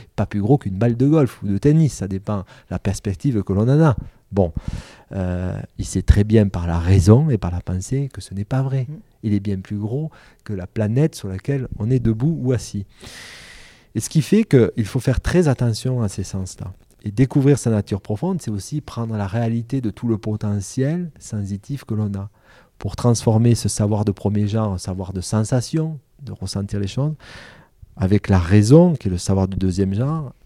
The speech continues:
Speaker 1: pour arriver au savoir intuitif, c'est-à-dire où vous êtes saisi, ce, ce fameux, euh, parfois on peut l'appeler kairos, cette science intuitive, ce savoir du troisième genre,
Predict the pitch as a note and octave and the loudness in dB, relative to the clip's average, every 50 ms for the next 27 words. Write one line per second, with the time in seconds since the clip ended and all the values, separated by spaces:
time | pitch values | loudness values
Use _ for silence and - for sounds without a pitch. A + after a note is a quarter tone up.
0 | - - _ - F#2 F2 F2 F2 F2 F2 E2+ F2 F2 E2+ F2+ G2+ A2+ B2+ C3+ B2+ | -20 -18 _ -10 -8 -6 -6 -6 -6 -6 -6 -8 -8 -6 -4 -4 -2 -2 -4 -6
1 | - - - - - - - - - - - - - - - G2 F2+ - - F#2 | -10 -16 -20 -20 -20 -20 -18 -18 -16 -14 -14 -14 -14 -12 -10 -8 -8 -6 -4 -4
2 | E2+ E2 F2+ F#2 F#2+ G#2 A2+ B2 C3 B2 - - - _ - - - _ _ _ | -4 -2 -2 -2 0 0 0 0 0 -2 -4 -8 -16 _ -20 -20 -20 _ _ _
3 | _ _ - A#2 A2+ G#2+ - - F#2+ - - A#2+ C#3 E3 E3+ - - - _ - | _ _ 4 4 4 4 4 0 -4 -2 0 0 2 2 0 -2 -6 -14 _ -20
4 | _ _ - - - - - - - - - F#2 F2+ F2+ G2 A2 B2 C3+ B2+ A2 | _ _ -20 -20 -18 -18 -18 -18 -12 -8 -8 -8 -8 -8 -8 -4 -4 -2 -2 -2
5 | G#2+ - - - - - G#2+ G2+ F#2+ F#2 F#2 F#2+ F#2 G#2+ A2+ A2 - F#2 F2 - | -4 -6 -8 -12 -18 -14 -10 -10 -10 -8 -8 -6 -2 -2 -2 -2 -2 -6 -8 -6
6 | - A2+ G#2+ G2 G#2+ A2 G#2+ - - G2 F2+ F#2+ - - - _ _ _ - - | -4 -4 -4 -4 -4 -8 -8 -10 -12 -12 -12 -12 -14 -18 -20 _ _ _ -12 -10
7 | G2 F2+ - - G2 F#2+ G2 G2+ G#2 G#2+ G#2+ G2+ F#2+ F2+ E2+ - - F2 - - | -10 -8 -6 -4 -4 -4 -2 -2 -2 0 0 0 -2 -2 -4 -6 -8 -10 -8 -6
8 | - G2+ G2 F2+ - F2+ F2+ F2 - - F#2+ F#2 - - A2 G2 G2 G2 F#2 G2 | -6 -4 -4 -4 -4 -4 -4 -4 -6 -6 -8 -8 -4 -2 0 0 0 2 2 2
9 | G2 G#2 G#2 - - - - - - - _ - - F#2+ - - F2+ - - A2+ | 4 4 2 0 -2 -8 -16 -20 -20 -20 _ -14 -12 -10 -8 -6 -8 -2 2 2
10 | G#2 F#2 - G#2+ G2+ G2 - G#2 F#2+ - - G#2+ G#2+ F#2+ - - F2+ - - - | 4 4 4 2 0 0 -2 -6 -6 -2 -2 -2 -2 -2 -4 -8 -12 -6 -4 -2
11 | G2+ G2+ G2+ G2+ G#2 G2+ - - - G#2+ G#2 G#2 A2 A2 A2 G#2+ A2 A2+ A2 A2 | 0 2 2 0 0 -2 -2 -2 0 0 2 2 2 0 0 0 2 2 2 2
12 | G#2 F#2+ | 0 -2